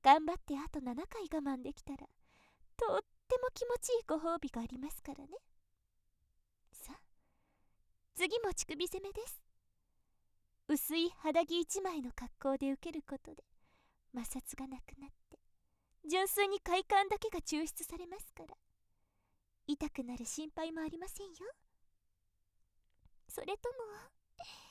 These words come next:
乳首をこうしてつまんで、キュッ。ちょっぴり痛くされてみたいですか？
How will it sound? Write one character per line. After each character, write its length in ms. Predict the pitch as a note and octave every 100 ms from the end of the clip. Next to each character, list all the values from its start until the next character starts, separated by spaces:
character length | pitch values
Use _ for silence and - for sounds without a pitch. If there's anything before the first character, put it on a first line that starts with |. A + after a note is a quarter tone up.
| - - _ _ _ -
乳 320 | - - E4
首 200 | - B3
を 40 | A#3 -
こ 120 | C#4 -
う 60 |
し 80 | E4+
て 160 | - -
つ 120 | -
ま 200 | E4+ F4
ん 40 | F4 F4+ G4
で、 80 | G4+ G#4+ - - _ _ _ _ _ _ _ _ _ _ _ - - -
キ 160 | -
ュ 20 | F#4
ッ。 40 | - - _ _ _ _ _ _ _ _ _ _ _ _ _ _ - - - - - - _ _ _ _ _ _ _ _
ち 120 | -
ょ 20 | D#4
っ 40 | -
ぴ 120 | G4
り 120 | G#4
痛 180 | F#4 F4+
く 80 | -
さ 160 | - C4
れ 80 |
て 140 | B3+ C#4+
み 100 | C#4
た 140 | -
い 80 | D#4+
で 120 | - C#4+
す 120 |
か？ 80 | -